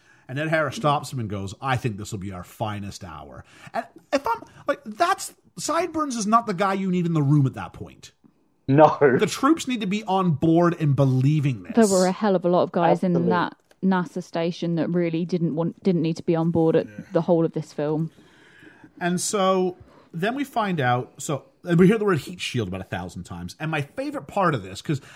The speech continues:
Speaker 1: the bit where it's coming back into the atmosphere and it's, like, glowing orange, I'm like, "Okay, not, it's nineteen ninety-five, I can appreciate special effects." But then we cut to a shot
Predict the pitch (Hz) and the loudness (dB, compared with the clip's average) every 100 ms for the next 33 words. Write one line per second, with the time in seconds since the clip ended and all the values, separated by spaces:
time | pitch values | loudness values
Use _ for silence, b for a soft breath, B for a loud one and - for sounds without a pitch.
0 | B - 170 302 349 233 143 202 175 151 | B -6 -4 -4 -4 -4 -4 -2 2 2
1 | 151 151 127 123 123 139 131 - 151 147 | 2 0 -2 0 -2 -4 -6 -2 0 2
2 | 139 107 135 120 120 123 123 123 120 107 | 0 -2 -4 -4 -4 0 0 0 -2 -4
3 | 107 123 127 117 117 120 120 170 160 151 | -4 -2 0 0 0 0 -2 -6 -8 -6
4 | 220 226 _ b b b 156 208 190 190 | -6 -8 _ b b b -6 -4 -4 -2
5 | 165 151 127 110 113 120 113 135 117 120 | 0 2 2 2 2 0 0 -4 -2 -2
6 | - 95 - - B B B 139 117 185 | -2 -6 -10 -18 B B B -6 -2 -2
7 | 254 233 262 - 208 - 175 156 | -2 -6 -8 -6 -6 -4 0 -2